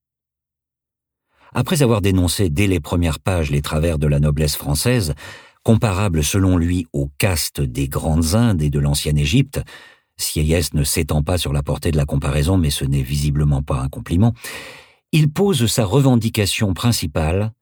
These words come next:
que les trois ordres que le roi Louis seize vient de convoquer et qui doivent se réunir à Versailles en avril dix-sept cent quatre-vingt-neuf puissent siéger ensemble,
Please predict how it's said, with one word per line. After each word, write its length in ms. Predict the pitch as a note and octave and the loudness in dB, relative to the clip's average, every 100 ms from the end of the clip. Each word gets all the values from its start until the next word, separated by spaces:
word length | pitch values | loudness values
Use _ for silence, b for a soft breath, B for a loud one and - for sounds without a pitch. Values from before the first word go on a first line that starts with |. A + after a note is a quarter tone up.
| _ _ _ _ | _ _ _ _
que 80 | A#2+ | 2
les 180 | G2 F2+ | 2 2
trois 460 | - D3 C#3+ F#2 | 0 0 2 2
ordres 400 | G#2+ F2+ C#2+ C#2+ - | 0 0 -2 -4 -2
que 120 | F#2+ | 0
le 100 | F2 | 0
roi 320 | D#2 G#2 G#2 | 2 0 2
Louis 220 | E2 G2+ | 2 0
seize 400 | G2 A#2+ A#2 A2 | 0 2 2 2
vient 180 | D#2 F2+ | 0 -2
de 100 | E2 | -2
convoquer 640 | D2+ A2+ F#2+ E2+ - E2+ C#2+ B B B B | 0 0 2 -2 0 -2 -2 B B B B
et 100 | D2+ | -4
qui 140 | - | -2
doivent 200 | D#2+ F#2+ | 0 0
se 120 | - | 0
réunir 440 | C#2+ E2+ E2 G2 G2 | -2 2 2 2 0
à 60 | |
Versailles 440 | C#2+ C#2+ - E2 C2 | 0 -2 -2 -2 0
en 100 | C#2+ | 0
avril 320 | D2 D2 D2+ | 0 0 0
dix-sept 320 | C#2+ C#2+ D2+ | -2 -2 -4
cent 140 | - D#2 | -2 -2
quatre-vingt-neuf 680 | D#2+ - C#2 D2 G2+ G2+ - B B B B - | -2 -2 0 2 2 0 -6 B B B B -2
puissent 280 | C#3+ C3+ | 2 2
siéger 540 | - - D3+ D3 A#2 A#2 | 0 -2 2 2 4 2
ensemble, 540 | F2+ - D2 - A2 | 2 -2 -4 -4 -12